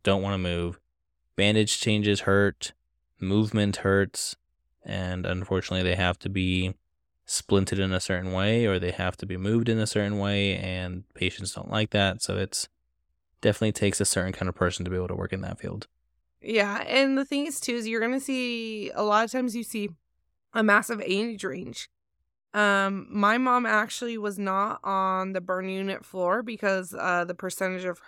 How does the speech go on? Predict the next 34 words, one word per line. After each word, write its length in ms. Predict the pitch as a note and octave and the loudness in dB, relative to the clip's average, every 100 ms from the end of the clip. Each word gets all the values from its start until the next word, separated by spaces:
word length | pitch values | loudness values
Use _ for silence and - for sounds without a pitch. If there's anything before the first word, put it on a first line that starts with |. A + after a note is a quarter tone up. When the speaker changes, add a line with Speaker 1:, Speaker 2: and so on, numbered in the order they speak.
| - | -4
Speaker 2:
her 120 | G3 | -2
burn 460 | F#3 F#3+ G3+ A#3+ A#3 _ _ _ _ | 0 0 0 -2 -6 _ _ _ _
was 200 | G3+ G3 | -2 0
not 220 | G3 F#3+ | 2 4
as 140 | F#3+ F#3 | 2 0
va-, 360 | F#3 F#3 F3+ - | 0 0 0 -4
bad 360 | F#3 F#3 F3+ F3+ | -2 2 4 2
as 300 | - F#3 F3+ | -2 -2 -2
some 160 | F3+ | -6
of 80 | F3+ | -4
the 140 | F3+ - | -4 -4
other 200 | F3 F#3 | -2 -2
ones 240 | F#3 F3+ | -2 -4
that 140 | F#3+ - | -6 -6
were 120 | E3+ | -6
currently 600 | - - F#3 F3+ - A3 | -8 -6 -4 -4 -4 -4
there. 360 | A3 B3 D4+ - _ _ _ | -2 -2 -4 -8 _ _ _
So 460 | - - G#3 G3 G3 | -8 2 4 4 2
they 220 | F#3 F#3+ | 2 2
ran 240 | F#3 F#3+ G3 | 4 4 4
out 140 | F#3+ | 0
of 60 | F#3+ | -2
beds 260 | B3+ C#4+ | -4 -4
pretty 200 | - F3+ | -6 -8
much 280 | E3 - - | -6 -10 -10
for 160 | - F3+ | -8 -6
her 180 | F#3 F3 | -4 -2
on 140 | F3 | -2
the 60 | F3 | -2
burn 300 | F3 F3+ F3 | 0 0 -2
unit 260 | E3+ E3+ - | -6 -10 -12
floor, 520 | - F3+ - G#3 - | -10 -4 -4 -6 -8
um, 320 | G3 F#3+ F#3 F#3+ | 2 4 2 -2
which 440 | F#3+ - - - | -6 -6 -6 -8